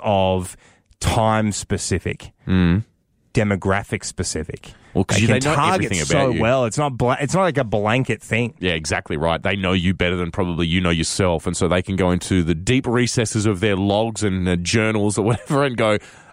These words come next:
Speaker 2: uh, "Josh really wants a, a, this ki-, kind of exact kind of pen right now." Not
Speaker 1: Oh.
Speaker 2: that you would even know it.
Speaker 1: I, uh, I, I mean, I, I have been marketed to for pens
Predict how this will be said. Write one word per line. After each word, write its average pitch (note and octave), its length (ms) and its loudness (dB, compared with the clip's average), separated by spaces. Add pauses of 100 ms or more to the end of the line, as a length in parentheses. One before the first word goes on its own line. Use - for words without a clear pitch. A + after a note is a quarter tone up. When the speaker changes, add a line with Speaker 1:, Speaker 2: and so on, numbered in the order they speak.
Speaker 2:
uh, A#2 260 2 (240)
"Josh F3+ 400 0
really D#3+ 420 2
wants B2+ 360 0
a, G2+ 280 2
a, A2 300 0 (140)
this B2 240 -2
ki-, B2 180 0
kind C3 160 0
of A#2 60 2
exact D3 400 -2
kind C3+ 180 -2
of - 80 -8
pen A#2 300 0
right F#2+ 240 0
now." D2+ 240 -2
Not B2 160 2
Speaker 1:
Oh. D#3+ 40 0
Speaker 2:
that D3+ 120 -4
you B2+ 120 2
would B2+ 120 2
even F2+ 220 -2
know D#2 200 -2
it. - 160 -12
Speaker 1:
I, C#3 560 2 (100)
uh, C3+ 140 0 (140)
I, A#2+ 100 -2 (200)
I A2+ 40 -2
mean, A2+ 180 4
I, A2+ 380 2
I A#2 140 0
have G#2+ 260 -4
been A2 160 2
marketed G#2 440 0
to F#2 180 -2
for - 100 -8
pens F2+ 520 -4